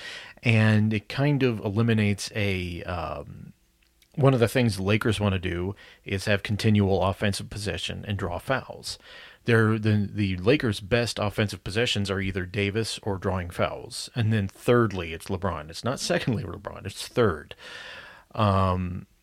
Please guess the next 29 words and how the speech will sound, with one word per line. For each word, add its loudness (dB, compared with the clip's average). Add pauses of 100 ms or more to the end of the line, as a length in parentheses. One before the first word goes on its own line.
(100)
and 2 (680)
then 2
they 2
started 2
to 2
rack 0
up -6
fouls -2
in -14
the -10
second 0
half, -6 (100)
uh, 2
as 0
the -2
Nuggets -2
got -4
lazy, -2
and -8
I'll -4
be -10
pointing -6
that -6
out -8
in -14
the -12
second -10
half -14
too. -2